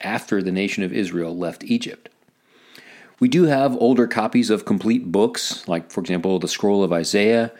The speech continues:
from the Dead Sea Scrolls. That one's dated to about a hundred and fifty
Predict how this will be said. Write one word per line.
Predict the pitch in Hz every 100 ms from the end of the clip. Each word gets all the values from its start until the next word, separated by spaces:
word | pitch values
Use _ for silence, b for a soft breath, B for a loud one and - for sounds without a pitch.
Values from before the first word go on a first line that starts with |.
| B
from | B 95 87
the | 90
Dead | 87 85
Sea | 92
Scrolls. | 87 - 87 90 82
That | 113
one's | 127 98
dated | 90 90 87
to | - 90
about | - 110 123 -
a |
hundred | - 110 143 135
and | 123
fifty | 147 - 151 139